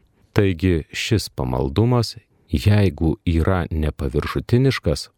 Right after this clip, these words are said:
o tikras ir gilus, nuo mylinčio širdies veda prie artimesnio Jėzaus atradimo, nuo mylinčio širdies prie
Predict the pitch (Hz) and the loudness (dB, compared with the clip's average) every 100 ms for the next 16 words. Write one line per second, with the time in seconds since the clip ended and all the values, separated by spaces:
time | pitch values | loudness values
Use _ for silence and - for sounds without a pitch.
0 | - 85 80 - - - - 69 73 71 | -4 -2 -2 -4 -4 -2 -2 -2 -2 -2
1 | 69 92 135 135 - _ - 95 90 76 | 2 2 2 0 -6 _ -4 2 2 2
2 | 107 151 135 120 123 107 - 101 90 104 | 2 2 2 2 2 0 0 0 2 2
3 | - 92 95 92 87 - 101 98 - 107 | 2 0 2 2 0 2 2 2 2 0
4 | 104 113 131 104 - 65 65 78 92 80 | 0 0 2 2 0 -4 0 2 2 0
5 | 78 - - 85 87 67 98 123 117 104 | -4 -4 -4 -2 0 0 2 2 2 -2
6 | _ 87 90 73 73 117 101 76 67 71 | _ 2 2 2 2 2 2 0 -2 -6
7 | - 71 67 90 104 104 - 110 98 87 | -2 -4 -2 2 2 2 -2 0 0 0